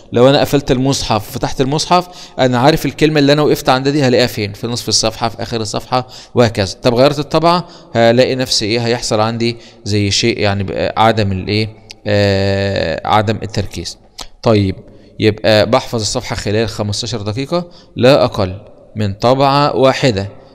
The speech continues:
مع إشباع التكرار والتركيز والجهر والترتيل والتسميع الدائم للغير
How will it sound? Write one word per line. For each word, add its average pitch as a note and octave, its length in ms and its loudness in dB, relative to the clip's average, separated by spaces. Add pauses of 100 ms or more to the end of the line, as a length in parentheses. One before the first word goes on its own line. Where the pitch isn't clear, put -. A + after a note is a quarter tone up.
(120)
مع C3 340 4
إشباع B2 640 2
التكرار A2 680 -2 (140)
والتركيز G#2+ 840 -2
والجهر G2+ 600 0
والترتيل G#2+ 760 -2
والتسميع A#2+ 560 0
الدائم B2+ 460 0
للغير D3+ 440 4